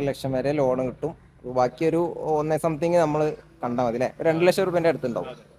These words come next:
Speaker 1: അത് കണ്ടാൽ ബാക്കി നമുക്ക് വണ്ടി ഇറക്കി കൊണ്ടുപോകാവുന്നതാണ്. ലോണും കാര്യങ്ങളൊക്കെ നമ്മൾ ഇവിടെ നിന്ന് തന്നെ ചെയ്ത് കൊടുക്കുന്നുണ്ട് Carlux-ന്ന്. അപ്പോൾ ഇതിൻ്റെ ഇൻറ്റീരിയർ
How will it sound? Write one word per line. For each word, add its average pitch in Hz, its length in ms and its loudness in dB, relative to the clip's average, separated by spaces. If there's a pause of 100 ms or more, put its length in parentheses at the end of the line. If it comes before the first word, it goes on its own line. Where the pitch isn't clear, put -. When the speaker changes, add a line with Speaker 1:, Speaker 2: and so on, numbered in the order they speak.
(600)
Speaker 1:
അത് 143 160 6
കണ്ടാൽ 156 300 6 (200)
ബാക്കി 147 260 4
നമുക്ക് 156 260 4
വണ്ടി 147 300 6
ഇറക്കി 139 280 2
കൊണ്ടുപോകാവുന്നതാണ്. 135 640 4 (160)
ലോണും 131 280 6
കാര്യങ്ങളൊക്കെ 143 460 6
നമ്മൾ 143 160 4
ഇവിടെ 143 380 0
നിന്ന് 139 120 0
തന്നെ 143 180 2
ചെയ്ത് 139 180 6
കൊടുക്കുന്നുണ്ട് 139 360 4 (100)
Carlux-ന്ന്. 127 580 4 (720)
അപ്പോൾ - 200 0
ഇതിൻ്റെ 185 260 4
ഇൻറ്റീരിയർ 185 340 6